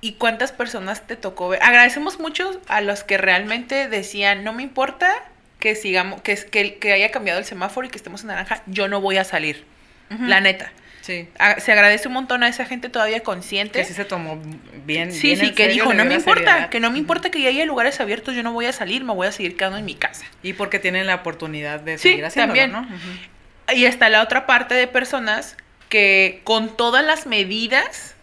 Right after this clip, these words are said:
Speaker 1: teníamos que salir de nuestra casa a trabajar
Speaker 2: Eh.
Speaker 1: y que evidentemente te ves en la necesidad de consumir algo en algún, en algún restaurante, en algún café, bla, bla, bla,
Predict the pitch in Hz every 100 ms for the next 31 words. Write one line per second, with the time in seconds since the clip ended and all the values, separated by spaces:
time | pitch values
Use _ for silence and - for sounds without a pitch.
0 | _ _ - 233 208 196 196 233 262 -
1 | 277 277 226 233 262 247 196 214 202 202
2 | 175 175 170 233 226 233 170 - 165 -
3 | - _ _ 151 143 139 - 220 226 220
4 | 208 202 202 233 226 240 269 226 185 185
5 | 185 240 247 220 220 214 165 165 165 208
6 | 214 208 202 196 185 202 214 214 220 226
7 | 196 175 180 185 190 190 - 196 190 180
8 | 196 247 208 202 208 220 240 247 196 180
9 | 180 202 202 208 208 214 208 170 156 160
10 | 196